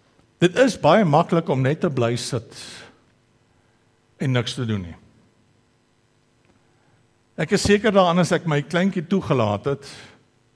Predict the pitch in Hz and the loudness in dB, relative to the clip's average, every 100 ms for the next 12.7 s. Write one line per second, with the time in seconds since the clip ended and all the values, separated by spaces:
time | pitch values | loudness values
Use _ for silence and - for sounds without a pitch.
0 | _ _ _ _ _ _ _ _ _ 135 | _ _ _ _ _ _ _ _ _ 0
1 | 135 156 156 165 156 151 147 135 - - | 2 2 2 0 2 2 2 -4 -6 0
2 | 196 190 175 143 - 143 143 135 117 113 | 0 0 -4 -6 -2 0 0 -2 0 2
3 | 120 131 - 131 123 131 120 110 139 139 | 2 0 -4 -6 -4 -4 -6 -6 -4 -2
4 | 135 127 120 117 131 123 110 139 120 117 | -2 -2 -4 -6 -6 -6 -6 -6 -6 -4
5 | 107 104 104 110 - 107 113 101 73 - | -4 -4 -6 -8 -12 -12 -10 -12 -14 -20
6 | - - - - 117 120 127 135 127 117 | -20 -20 -20 -6 -4 -2 -2 -2 -2 -2
7 | 120 120 117 113 113 117 - 110 101 123 | -2 -2 -2 -4 -4 -8 -4 -4 -4 -4
8 | - 85 82 - _ _ _ _ _ _ | -8 -12 -18 -20 _ _ _ _ _ _
9 | _ _ _ - _ _ _ _ _ _ | _ _ _ -20 _ _ _ _ _ _
10 | _ _ _ _ _ _ _ - 113 120 | _ _ _ _ _ _ _ -12 -8 -2
11 | 123 113 120 120 107 117 - 139 104 90 | -2 -2 -6 -4 -2 -4 -4 -4 -4 -6
12 | 95 95 85 - 95 92 | -12 -10 -10 -10 -12 -18